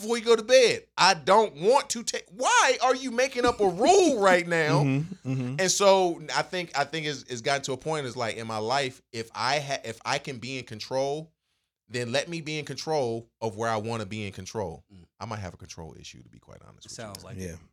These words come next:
Speaker 2: Sounds, it sounds like it.
Speaker 3: Sounds like it.
Speaker 2: Yeah.
Speaker 3: Y'all be talking about me, but it's okay. We all have to, stuff we
Speaker 1: But
Speaker 3: have to
Speaker 1: this
Speaker 3: grow
Speaker 1: is,
Speaker 3: through.
Speaker 1: but hold on, hold on. Your control issues be over
Speaker 3: I don't have a control issue. That's the whole thing.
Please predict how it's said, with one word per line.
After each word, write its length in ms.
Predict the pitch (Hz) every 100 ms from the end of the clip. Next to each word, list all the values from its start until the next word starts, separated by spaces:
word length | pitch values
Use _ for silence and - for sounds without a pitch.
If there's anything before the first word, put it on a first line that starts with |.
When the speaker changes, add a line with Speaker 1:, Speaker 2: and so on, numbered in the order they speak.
| _
Speaker 2:
Sounds, 320 | - 104 95 98
it 200 | 85 101
sounds 320 | 98 85 -
like 80 | -
it. 40 |
Speaker 3:
Sounds 280 | 139 123 98
like 180 | 98 95
it. 80 | -
Speaker 2:
Yeah. 160 | 87 73 135
Speaker 3:
Y'all 200 | 143 139
be 80 |
talking 260 | 113 127 107
about 180 | 107 101
me, 140 | 107 107
but 80 | 202
it's 140 | -
okay. 320 | 143 - 95 -
We 160 | 151 202
all 160 | 190
have 200 | 185 170
to, 100 | -
stuff 400 | 165 - - 165
we 40 | 156
Speaker 1:
But 40 |
Speaker 3:
have 80 | 165
to 60 | 170
Speaker 1:
this 100 | 147
Speaker 3:
grow 120 | 156
Speaker 1:
is, 40 |
Speaker 3:
through. 140 | 131 127
Speaker 1:
but 80 | 202
hold 180 | 226
on, 80 | 226 214
hold 240 | 208 147 95
on. 40 | 120
Your 220 | 127 208 320
control 520 | 294 269 240 233 202
issues 720 | 185 170 - 160 147 139 131 _ _ _ -
be 220 | 135 170 151
over 600 | 160 156 135 139 131 113
Speaker 3:
I 80 | 135
don't 100 | 156
have 160 | 170
a 60 | 156
control 400 | 135 117 135 113
issue. 280 | 120 147 113
That's 180 | 113 120
the 100 | 104
whole 200 | 117 101
thing. 260 | - 113